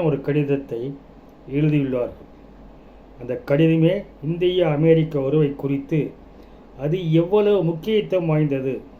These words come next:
ட்ரம்பின் நடவடிக்கையால் என்னென்ன பாதிப்பு ஏற்பட்டுள்ளது, அதற்கு அடிப்படை காரணமே இந்தியா மீது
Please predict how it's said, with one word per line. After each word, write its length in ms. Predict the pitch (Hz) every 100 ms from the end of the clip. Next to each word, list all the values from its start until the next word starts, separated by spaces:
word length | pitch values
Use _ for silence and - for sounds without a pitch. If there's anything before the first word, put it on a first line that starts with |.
| - - - - - - - -
ட்ரம்பின் 560 | 160 190 185 202 220 170
நடவடிக்கையால் 760 | 147 175 170 147 135 127 113 101 - - - - -
என்னென்ன 520 | 139 156 185 180 156 139
பாதிப்பு 380 | 156 175 170 139 143
ஏற்பட்டுள்ளது, 580 | - 131 117 107 95 - - - - - - -
அதற்கு 240 | 135 131 139
அடிப்படை 400 | 165 170 165 -
காரணமே 520 | 139 139 127 120 123 160 - - - - -
இந்தியா 380 | 143 165 175 165 151 123
மீது 300 | 123 117